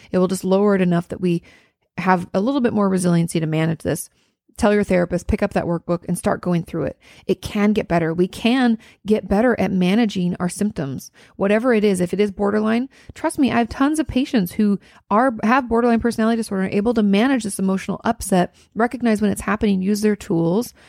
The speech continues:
you know, s-, tap into their wise mind, not run, you know, only let their emotion mind run the show. It, it is possible. So just hang in there, do the homework.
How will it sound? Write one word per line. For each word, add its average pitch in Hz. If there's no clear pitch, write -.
you 208
know, 196
s-, -
tap 202
into 202
their 202
wise 196
mind, 185
not 175
run, 180
you 185
know, 170
only 190
let 190
their 190
emotion 196
mind 170
run 165
the 170
show. 165
It, -
it 254
is 262
possible. 190
So 196
just 208
hang 233
in 202
there, 180
do 220
the 254
homework. 180